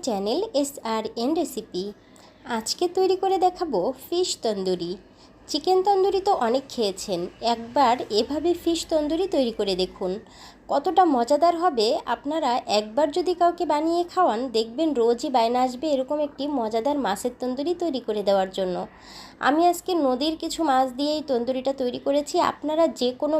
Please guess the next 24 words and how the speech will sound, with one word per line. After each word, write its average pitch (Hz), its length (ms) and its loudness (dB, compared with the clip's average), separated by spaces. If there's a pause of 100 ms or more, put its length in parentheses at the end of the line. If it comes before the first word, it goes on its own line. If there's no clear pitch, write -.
(100)
মাছ 233 180 0 (140)
দিয়েই 277 300 0 (140)
সেম 302 180 2 (100)
প্রসেসিংয়ে 277 580 0 (120)
তৈরি 240 260 -2
করতে 196 260 -6
পারবেন। 185 300 0 (460)
উপরের 339 400 2
অংশটা 330 400 2
একটু 339 200 -4
পোড়া 294 280 2
পোড়া 302 240 0
থাকবে, 294 400 -4 (140)
খেতে 269 260 -4
ভীষণ 262 360 -4
ভালো 294 220 2
টেস্ট, 320 380 -2
আর 285 60 0 (100)
ভিতরটা 269 400 -2
একদম 262 380 0 (220)
সফটলি 302 480 0
সিদ্ধ 247 280 0 (120)
হবে। 180 220 0 (600)
কতটা 330 300 4